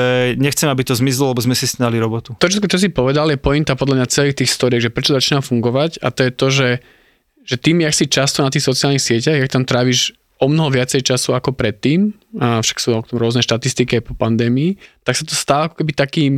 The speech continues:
Speaker 2: virtuálnym Big Bra-, Brotherom, alebo takým
Speaker 1: Áno.
Speaker 2: dvadsaťštyri hodín servis, že storka ti vlastne... To je,
Speaker 1: Trošku taký
Speaker 2: to je,
Speaker 1: voyeur,
Speaker 2: to je
Speaker 1: no.
Speaker 2: medzistupeň
Speaker 1: Súhlasím.
Speaker 2: od tým, že
Speaker 1: Súhlasím.
Speaker 2: keď sa,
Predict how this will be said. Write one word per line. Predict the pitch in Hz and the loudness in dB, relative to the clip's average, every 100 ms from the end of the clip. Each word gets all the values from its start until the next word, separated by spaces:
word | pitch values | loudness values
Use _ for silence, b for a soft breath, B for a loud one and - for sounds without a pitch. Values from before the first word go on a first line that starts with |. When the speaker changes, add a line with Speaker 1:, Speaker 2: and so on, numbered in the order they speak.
| 135 b b | -4 b b
Speaker 2:
virtuálnym | - 131 170 175 165 139 135 131 | -2 0 0 0 0 2 0 0
Big | 135 147 | 0 0
Bra-, | 135 123 | 0 0
Brotherom, | 139 135 127 147 135 117 | -2 0 0 2 0 0
alebo | 113 117 | 0 0
takým | 147 143 | 0 0
Speaker 1:
Áno. | 123 | 0
Speaker 2:
dvadsaťštyri | 127 151 - 139 | 0 0 0 0
hodín | 127 | 0
servis, | 135 127 | 0 0
že | 127 143 | 0 0
storka | 131 156 180 185 | 0 0 0 -2
ti | - | 0
vlastne... | 147 151 185 151 | 0 0 0 -2
To | - 165 | 0 0
je, | |
Speaker 1:
Trošku | 156 156 | 0 -2
taký | 170 170 | -4 -2
Speaker 2:
to | 147 | 0
je, | |
Speaker 1:
voyeur, | 147 139 127 | 0 0 0
Speaker 2:
to | |
je | 160 | 0
Speaker 1:
no. | 160 | 2
Speaker 2:
medzistupeň | 180 214 208 156 160 160 190 | 2 2 0 2 0 2 2
Speaker 1:
Súhlasím. | 131 | 2
Speaker 2:
od | 131 123 | 0 0
tým, | - 151 | 0 2
že | 156 | 2
Speaker 1:
Súhlasím. | 131 | 0
Speaker 2:
keď | - | 0
sa, | 170 | 2